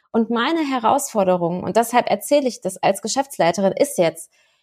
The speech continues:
ich komm's, also ich hab die letzten sechs Jahre auch in so einem digitalen und im Tech-Bereich gearbeitet. Aber ich hab ja gerade gesagt, originär bin ich eigentlich Personalerin. Ich muss aber ein Verständnis dafür haben,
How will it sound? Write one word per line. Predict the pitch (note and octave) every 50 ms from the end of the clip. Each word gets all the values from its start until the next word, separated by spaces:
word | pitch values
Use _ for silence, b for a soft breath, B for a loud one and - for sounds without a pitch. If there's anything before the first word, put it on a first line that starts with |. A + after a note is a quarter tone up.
| _ -
ich | - G3+ -
komm's, | - - C4 D4 E4 F4 E4+ - - - - _
also | - G#3+ G#3 G3+
ich | - -
hab | A#3+ A#3 _
die | - B3
letzten | A3+ A#3 C#4+ - - - B3 A3+
sechs | A#3+ A3+ - - -
Jahre | A#3 A#3 A#3+ A3+ A3 - - -
auch | C#4 - -
in | A3+ G#3+
so | G3+ G#3
einem | G#3 G#3+ G#3 G3+
digitalen | G#3+ G#3+ G#3 - G3+ - - - A#3 A#3+ B3+ A#3+
und | -
im | F#3+ G3 G3
Tech-Bereich | G3 - B3+ - _ - A3 G3 F3 F3+ G3 G3 -
gearbeitet. | - - - - A#3+ F#3+ E3+ E3+ - - - - - -
Aber | - - G3+ G3+
ich | G3+ A3
hab | A3 G#3
ja | - G#3+
gerade | G3+ F#3+ F#3+ F#3 F#3+
gesagt, | F3+ F3 G3 G#3+ G#3 G#3 - -
originär | - F#3 F3+ F3 F3+ F3 E3+ F3 G3+ B3+ A3 F3 F3+ G3+ G#3+ G#3
bin | F3+ F3 F3+
ich | F3+ - -
eigentlich | - D#3 E3+ F#3+ G3 G3 -
Personalerin. | - F#3+ F3 F3 F3 F3 F#3+ G3+ G3+ E3 D#3 D#3 - - - - b b b b b b b b b b b b
Ich | - G#3 - A#3
muss | B3 D4+ F4 - - -
aber | - A3+ A3 A#3 A#3 A#3+
ein | - - A#3
Verständnis | A3 A#3 A3+ - - - C#4+ G4 G#4 - A3+ A3 -
dafür | - G3 G3 - - G3+ F#3+ F3+
haben, | F#3 F3+ - G3 G#3+ A#3 B3+ D4+